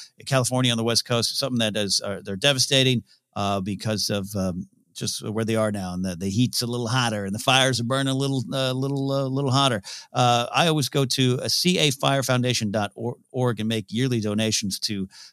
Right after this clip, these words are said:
uh, support, uh, families of fallen firefighters, resources, and help for those who are out fighting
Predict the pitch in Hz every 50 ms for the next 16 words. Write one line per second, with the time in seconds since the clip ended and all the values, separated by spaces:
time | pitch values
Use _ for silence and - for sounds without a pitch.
0 | _ - 107 101 - - 101 - - 113 117 113 - - 117 117 113 - 139 139
1 | 139 131 131 117 - 123 - 131 117 117 113 104 - - 104 98 95 92 - -
2 | 95 92 90 87 87 87 - 120 135 123 - 135 120 107 - 113 101 - - 101
3 | 95 95 117 113 104 98 - - - - _ _ - - 110 110 107 101 - 92
4 | 104 107 107 107 104 107 101 - - - _ _ _ _ _ _ - 101 101 101
5 | 92 - 90 98 95 98 - - - 104 98 95 95 95 95 87